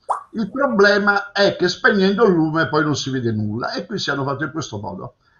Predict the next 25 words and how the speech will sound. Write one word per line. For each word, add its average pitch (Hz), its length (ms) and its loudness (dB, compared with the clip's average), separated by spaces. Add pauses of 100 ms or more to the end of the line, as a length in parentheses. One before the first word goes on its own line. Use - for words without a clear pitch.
(100)
Hanno 262 240 2
spento 190 440 0
il 196 80 6
lume, 156 300 0
non 214 160 -2
si - 140 -6
vede 202 240 2
nulla, 165 300 -2
dice: 135 300 -4
"Eh, 135 180 -2
andiamo 113 580 -2
e 135 100 -6
diciamo 113 500 -8
che 110 220 -8
è 117 180 -6 (260)
suicidio." 113 840 -8 (420)
Ora, 160 560 6 (680)
quindi 135 320 0
già 143 500 2
è 160 200 -2 (380)
criticabile 180 1400 0
questo 127 360 -8
aspetto 127 580 -6
investigativo, 113 1080 -6
perché 110 440 -8